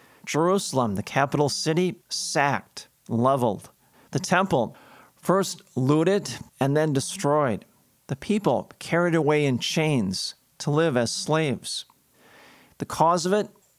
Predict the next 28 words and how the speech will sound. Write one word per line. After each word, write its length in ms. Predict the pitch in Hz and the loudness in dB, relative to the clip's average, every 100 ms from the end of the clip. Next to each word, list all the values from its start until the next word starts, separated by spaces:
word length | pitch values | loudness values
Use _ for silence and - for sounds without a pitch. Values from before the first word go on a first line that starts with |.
| _ | _
was 160 | 143 123 | -6 -2
the 120 | 143 | -2
Israelite 540 | 135 151 170 165 165 - | -2 0 2 2 0 -2
people 320 | - 139 139 | -4 -2 0
themselves, 960 | 123 127 - - 156 139 107 - - - _ - | 0 0 -2 0 2 0 -4 -8 -10 -12 _ -4
their 140 | 135 | -2
sin 520 | 131 - 175 175 110 - _ _ - | -2 -2 -2 0 -2 -6 _ _ -6
and 80 | 120 | -4
their 60 | |
disobedience 880 | 107 151 - 147 139 147 143 107 - | 0 -2 0 0 0 2 0 -2 -4
to 120 | - | -4
God. 420 | 113 131 127 98 - _ _ _ _ - | 0 0 0 -4 -10 _ _ _ _ -4
And 100 | 127 | 0
yet 220 | 160 - | 0 0
with 160 | 139 - | -2 0
all 240 | 151 180 | 2 2
that, 380 | 180 143 139 - _ - - | 2 2 0 -4 _ -12 -4
Isaiah, 600 | 135 120 151 170 123 - _ _ _ - | -2 0 0 0 0 -4 _ _ _ -10
now 80 | 120 | -10
he 280 | 101 180 196 | -4 0 2
is 180 | 190 127 | 0 0
the 180 | 135 - | -2 -2
spokesperson 920 | - - 175 180 - - 117 - 104 | -8 -2 -2 -2 -4 -2 -2 -2 -4
speaking 420 | - - 180 160 | -4 -2 0 0
on 100 | 135 | 0
behalf 420 | 110 110 127 139 143 | 0 0 2 0 0
of 140 | 104 | -2
God. 440 | 127 131 127 98 | 0 0 0 -2